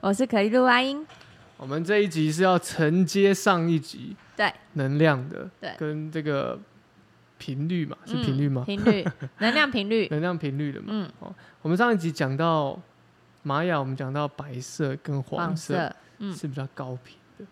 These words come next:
Speaker 1: 对。
Speaker 2: 比较高频。
Speaker 1: 每个人都有哦。
Speaker 2: 对，每个人都有。
Speaker 1: 嗯。
Speaker 2: 那有没有比较低频的？
Speaker 1: 我觉得就把它分，
Speaker 2: 比较明显的。
Speaker 1: 分一半讲好了，
Speaker 2: 嗯，分一半。
Speaker 1: 因为黄色跟白色是比较亮的嘛，
Speaker 2: 对。
Speaker 1: 所以它情绪就比较
Speaker 2: 外显。
Speaker 1: 对，外显，然后，嗯，感觉是高频的那种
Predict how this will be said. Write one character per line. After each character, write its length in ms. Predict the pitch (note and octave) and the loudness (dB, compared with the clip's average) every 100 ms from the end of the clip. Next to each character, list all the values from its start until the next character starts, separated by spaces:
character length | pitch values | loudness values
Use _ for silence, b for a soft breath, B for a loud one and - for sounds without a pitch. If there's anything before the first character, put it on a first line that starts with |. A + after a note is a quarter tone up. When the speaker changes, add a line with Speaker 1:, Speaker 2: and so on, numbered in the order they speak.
| - | -12
Speaker 1:
对。 120 | - | -12
Speaker 2:
比 520 | - _ _ _ - | -12 _ _ _ -12
较 40 | C3+ | -10
高 120 | B2 | -8
频。 80 | D#3 | -4
Speaker 1:
每 80 | G#3+ | 0
个 40 | |
人 120 | A#3+ | 2
都 100 | C4+ | 2
有 160 | C4+ F#3+ | 4 4
哦。 300 | E3+ E3+ E3+ | 6 4 2
Speaker 2:
对， 80 | C#3+ | -4
每 60 | |
个 60 | C3 | -4
人 100 | C3+ | -4
都 80 | C#3 | -2
有。 180 | G#3 - | -2 -4
Speaker 1:
嗯。 60 | - B B - | -10 B B 0
Speaker 2:
那 180 | C#4+ A#3+ - - _ _ _ _ | 2 2 -2 -20 _ _ _ _
有 80 | - | 0
没 40 | A3 | 2
有 60 | |
比 80 | A3+ | 4
较 80 | A3 | 2
低 360 | G#3+ G#3+ G3+ | 2 0 2
频 320 | G3 D#3+ B2 A#2+ | 0 -2 -4 -4
的？ 120 | - - b b b b b b _ - | -10 -12 b b b b b b _ -4
Speaker 1:
我 120 | A3+ | -2
觉 140 | A3 C4+ | 2 6
得 80 | B3 | 8
就 120 | F#3 B3+ | 8 10
把 120 | F#3 | 10
它 240 | E3 A3 | 10 8
分， 60 | A3 | 6
Speaker 2:
比 100 | C#3 | 2
较 80 | G#3 | 2
明 140 | G#3 G#3 | 2 0
显 340 | G#3 G#3 G#3 | -2 -4 -4
的。 60 | - | -2
Speaker 1:
分 200 | G#3+ F#3+ | -2 -2
一 60 | |
半 240 | D#3+ F3+ C#3+ | -2 -2 0
讲 260 | D3+ C#3 | 0 0
好 140 | - D#3+ | -2 -6
了， 80 | |
Speaker 2:
嗯， 60 | D3+ | -2
分 80 | D3+ | 0
一 40 | |
半。 0 | |
Speaker 1:
因 80 | C4 | 2
为 200 | C4 B3+ b b | 2 0 b b
黄 200 | - G3+ | -2 0
色 160 | G#3+ A#3+ | 2 0
跟 200 | A3 A3 | 2 0
白 120 | E3+ | 0
色 200 | E3 G3 | 0 -2
是 120 | F#3 | -2
比 80 | F#3 | -2
较 120 | D#3+ | -2
亮 360 | F3 F#3 F3 - - | -2 -2 -4 -6 -12
的 60 | |
嘛， 120 | - - | -12 -4
Speaker 2:
对。 80 | |
Speaker 1:
所 80 | F3 | 0
以 20 | |
它 80 | G#3 | 0
情 200 | G#3 F3+ | 0 -4
绪 200 | E3+ G3+ | -4 -4
就 120 | F#3 F#3 | -2 -4
比 140 | C#3 | -6
较 240 | D#3 E3+ E3 b b - | -4 -4 -4 b b -6
Speaker 2:
外 140 | F3 | -4
显。 240 | C3 - F#3+ | -4 -12 -8
Speaker 1:
对， 160 | F#3+ F3 | -4 0
外 160 | B3+ | 0
显， 260 | A#3+ - D3 | -2 -4 -6
然 140 | D#3 | -2
后， 100 | F#3 G#3 _ - | -2 -2 _ -12
嗯， 260 | E3 D#3+ D#3 | -8 -8 -8
感 180 | D#3 D3+ | -8 -8
觉 80 | |
是 160 | D#3+ A#3 | -8 -8
高 260 | A3+ A#3 A#3 | 0 2 2
频 260 | - E3+ D3+ | 0 -6 -6
的 80 | D3 | -6
那 100 | E3+ | -6
种 160 | C#3 | -8